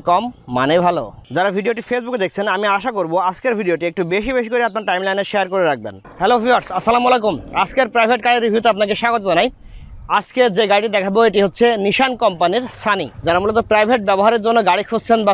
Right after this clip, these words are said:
ছোটোখাটো ব্যবহারের জন্য গাড়ি খুঁজছেন, তাদের জন্য আজকের এই গাড়িটি। আজকের ভিডিওটি যদি না টেনে শেষ পর্যন্ত দেখেন, তাহলে এই গাড়ি সম্পর্কে বিস্তারিত জানতে পারবেন এবং এই গাড়ির কাগজপত্রের কী অবস্থা, কত টাকা দাম, সেটিও আজকে আমি জানিয়ে দিব। তাহলে আর দেরি না করে চলুন শুরু করা যাক আজকের ভিডিওটি।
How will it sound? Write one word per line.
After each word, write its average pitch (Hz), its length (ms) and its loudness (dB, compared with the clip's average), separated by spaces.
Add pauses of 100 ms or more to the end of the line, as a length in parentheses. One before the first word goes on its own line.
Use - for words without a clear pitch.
ছোটোখাটো 214 400 0
ব্যবহারের 196 300 4
জন্য 220 200 2
গাড়ি 196 160 0
খুঁজছেন, 240 260 0 (340)
তাদের 202 260 2
জন্য 247 120 0 (120)
আজকের 208 260 -2
এই 151 80 0
গাড়িটি। 113 240 -2 (200)
আজকের 254 280 0
ভিডিওটি 240 320 2
যদি 233 160 0
না 214 100 2
টেনে 220 260 -2
শেষ 247 200 2
পর্যন্ত 247 320 0
দেখেন, 190 200 2
তাহলে 202 200 2
এই 190 80 0
গাড়ি 214 160 0
সম্পর্কে 233 320 0
বিস্তারিত 247 320 2
জানতে 240 200 2
পারবেন 254 260 2
এবং 214 100 -2 (100)
এই 196 80 4
গাড়ির 220 220 0
কাগজপত্রের 196 540 -2
কী 220 120 2
অবস্থা, 208 240 -2 (400)
কত 202 120 2 (100)
টাকা 214 220 2
দাম, 226 120 0 (280)
সেটিও 214 380 2
আজকে - 200 -4
আমি 208 80 2 (100)
জানিয়ে 190 280 0
দিব। 147 120 -2 (380)
তাহলে 170 240 4
আর 190 120 0
দেরি 226 200 4
না 233 100 2
করে 185 200 2
চলুন 247 220 4
শুরু 226 180 6
করা 170 180 2
যাক 175 100 -2 (180)
আজকের 220 340 -2
ভিডিওটি। 226 380 2